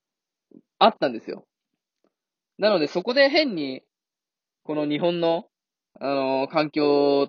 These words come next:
とか、あのー、道徳に染まって我慢しちゃう人っていると思うんですよね。だから、そういう人たちは、には本当にい-、もう言いたいんですけど、もうね、本当ね、我慢することに、その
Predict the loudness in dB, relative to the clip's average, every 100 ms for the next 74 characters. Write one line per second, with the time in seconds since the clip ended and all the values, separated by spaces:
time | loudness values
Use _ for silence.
0 | -2 -2 0 -2 -4 _ _ _ _ -6
1 | -4 -4 -6 -6 0 4 4 4 2 2
2 | 4 4 4 4 2 2 -4 _ -2 2
3 | 2 0 0 -2 -2 -6 -4 -2 0 0
4 | 0 -2 -8 -14 -20 -20 _ _ _ _
5 | _ _ _ _ _ _ _ -2 0 2
6 | 2 2 -2 _ _ _ _ _ _ _
7 | -12 -2 2 2 2 4 2 2 -4 0
8 | 0 2 0 2 0 2 2 4 2 0
9 | -2 _ -2 4 4 4 -2 -12 _ 0
10 | 4 4 4 0 2 4 2 -2 _ -20
11 | _ -6 -2 0 0 0 0 -2 -4 -4
12 | -2 -2 0 0 4 2 4 4 4 2
13 | -2 -8 -8 -6 -8 -10 _ _ _ _
14 | -4 -2 -4